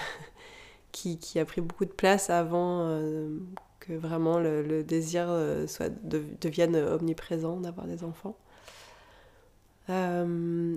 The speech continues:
et Ludo, lui, euh, bon, lui aussi, il se voyait, euh, papa, mais, euh, lui, il avait, euh, il a un frère, bon, voilà, mais, euh, c'est important pour lui aussi de,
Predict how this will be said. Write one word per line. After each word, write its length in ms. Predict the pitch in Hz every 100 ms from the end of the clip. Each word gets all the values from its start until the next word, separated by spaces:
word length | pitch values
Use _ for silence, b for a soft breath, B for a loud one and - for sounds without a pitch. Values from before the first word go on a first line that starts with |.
| -
et 180 | 190 185
Ludo, 300 | 180 190 208
lui, 540 | 202 202 202 208 208 -
euh, 800 | 170 170 170 170 165 170 165 170 -
bon, 240 | 180 170
lui 240 | 170 175 180
aussi, 340 | 175 - 311 349
il 60 |
se 80 | 254
voyait, 440 | - 196 190 190 190
euh, 20 |
papa, 500 | 185 180 202 226 285 254
mais, 80 | 196
euh, 840 | 185 180 175 170 170 170 175 170 170 B B B B B B B - -
lui, 160 | 180
il 60 | 175
avait, 240 | 160 160 156
euh, 680 | 160 156 156 - - - 180 190 - -
il 80 | 180
a 120 | 165 165
un 80 |
frère, 500 | 170 - - 147 165 180
bon, 100 | 156
voilà, 220 | 147 151 185
mais, 240 | 165 151 147
euh, 120 | 151 165 - - - - -
c'est 140 | -
important 400 | 147 151 - 160
pour 180 | - 160
lui 140 | 156
aussi 320 | 160 - 175
de, 160 | 165 160